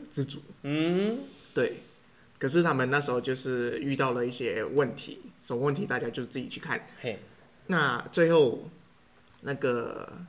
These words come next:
Speaker 1: 指挥，就是我们的主角，他指挥，他去问那个评审老师，为什么我们会输？
Speaker 2: 嗯。
Speaker 1: 然后，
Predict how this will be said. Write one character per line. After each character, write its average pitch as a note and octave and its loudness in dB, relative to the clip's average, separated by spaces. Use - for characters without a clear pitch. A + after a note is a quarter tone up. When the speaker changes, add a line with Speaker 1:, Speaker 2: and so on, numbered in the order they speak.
Speaker 1:
指 B2+ -2
挥， C3+ 4
就 D3 2
是 C#3+ 0
我 C3 2
们 B2 0
的 B2 -8
主 - -2
角， A#2+ 0
他 B2 -2
指 B2 -8
挥， A#2+ -2
他 C#3 -2
去 D3+ 0
问 C#3+ 4
那 C#3 2
个 B2+ 2
评 B2+ -4
审 B2 -2
老 A#2 -8
师， - -10
为 C#3 6
什 C#3 -8
么 A2 -10
我 C3+ -2
们 B2 -8
会 B2+ -2
输？ - -6
Speaker 2:
嗯。 B2 -6
Speaker 1:
然 B2+ -6
后， B2+ -2